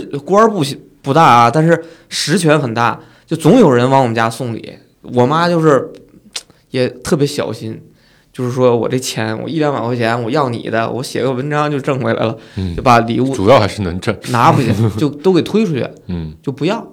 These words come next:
Speaker 1: 有事儿咱办事儿，咱不要礼物，对吧？
Speaker 2: 嗯。
Speaker 1: 你别回头告我去。那会儿哪有，你两百块钱谁告你呀？我就是搁我，我们家早发了。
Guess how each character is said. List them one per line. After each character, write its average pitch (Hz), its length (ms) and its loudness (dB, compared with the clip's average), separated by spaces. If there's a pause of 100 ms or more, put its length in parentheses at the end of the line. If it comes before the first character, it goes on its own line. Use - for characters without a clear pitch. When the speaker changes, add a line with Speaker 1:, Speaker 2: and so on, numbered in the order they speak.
(300)
Speaker 1:
有 127 180 0
事 123 100 -2
儿 185 80 4
咱 147 160 -2
办 170 220 -2
事 170 100 -4
儿， 139 140 -2
咱 135 160 -4
不 139 100 -6
要 156 180 -2
礼 - 180 -10
物， 127 260 -8 (100)
对 - 120 -10
吧？ 131 80 0
Speaker 2:
嗯。 123 60 -2
Speaker 1:
你 123 40 -4
别 143 100 0
回 160 160 0
头 160 120 0
告 180 180 0
我 - 180 -2
去。 - 120 -12 (480)
那 180 60 -8
会 220 60 -10
儿 - 20 -12
哪 185 300 -6
有， 190 80 -4
你 185 160 -8 (120)
两 214 200 -2
百 262 80 -4
块 247 140 2
钱 226 120 6
谁 214 140 4
告 247 340 2
你 175 200 -2
呀？ 190 200 0 (280)
我 - 60 -8
就 226 60 2
是 247 140 4
搁 262 240 8
我， 175 240 6
我 202 40 6
们 185 80 2
家 240 140 6
早 202 300 2
发 233 340 2
了。 202 240 -2